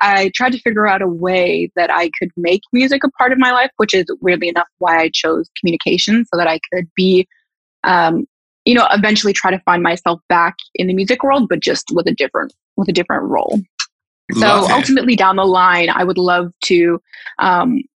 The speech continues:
Speaker 1: work for myself, running my own P R agency and working with artists like that. That's essentially my dream. Um, so who knows? Maybe one day I'll get back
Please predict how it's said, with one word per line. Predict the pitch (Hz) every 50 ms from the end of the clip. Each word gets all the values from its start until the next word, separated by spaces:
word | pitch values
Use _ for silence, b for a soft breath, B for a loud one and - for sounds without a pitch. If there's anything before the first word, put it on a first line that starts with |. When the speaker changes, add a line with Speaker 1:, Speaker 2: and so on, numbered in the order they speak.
| _ _ -
Speaker 1:
work | 196 202 202 202 -
for | 254
myself, | 254 262 254 - 226 226 226 220 -
running | 196 190 185 190
my | 180 175
own | 170 175 180 180 - -
P | - 185
R | 170 170
agency | 170 170 - 175 170 160 - - 160
and | 170 165
working | 170 - - 165
with | 170 156 -
artists | - 175 196 196 - - - -
like | - 160 -
that. | - 190 190 - - - - 185
That's | 220 240 - -
essentially | 214 - 202 196 196 - - 175 165 165 160 160 - -
my | 190 190 175 175 175 170
dream. | - - - - 113 147 208 254 262 254 - B B B B B B B B -
Um, | - 180 170 170 170 175 180 190 185 -
so | 190 190
who | 196 262
knows? | 285 240 214 226 269 - _ -
Maybe | 233 233 226 254
one | 226 220 208
day | 196 180 175
I'll | 165 170
get | 165 - 165 -
back | - 165 170 -